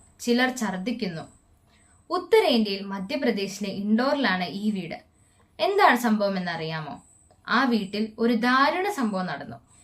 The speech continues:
വീട്ടിൽ നിന്നും കനത്ത ദുർഗന്ധം പടർന്നപ്പോൾ നാട്ടുകാരാണ് പോലീസ് സ്റ്റേഷനിൽ വിളിച്ചു പറഞ്ഞത്. പോലീസ് വന്ന് നോക്കുമ്പോൾ കണ്ടത് ഞെട്ടിക്കുന്ന കാഴ്ച.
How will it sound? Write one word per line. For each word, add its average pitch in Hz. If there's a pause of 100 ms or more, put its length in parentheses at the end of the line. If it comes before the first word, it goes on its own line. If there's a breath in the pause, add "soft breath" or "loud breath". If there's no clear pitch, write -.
(320 soft breath)
വീട്ടിൽ 277
നിന്നും 214
കനത്ത 220
ദുർഗന്ധം 190
പടർന്നപ്പോൾ 170
നാട്ടുകാരാണ് 226
പോലീസ് 226
സ്റ്റേഷനിൽ 190
വിളിച്ചു 185
പറഞ്ഞത്. 160 (1300 soft breath)
പോലീസ് 370
വന്ന് 240
നോക്കുമ്പോൾ 185 (120)
കണ്ടത് 185
ഞെട്ടിക്കുന്ന 247
കാഴ്ച. 160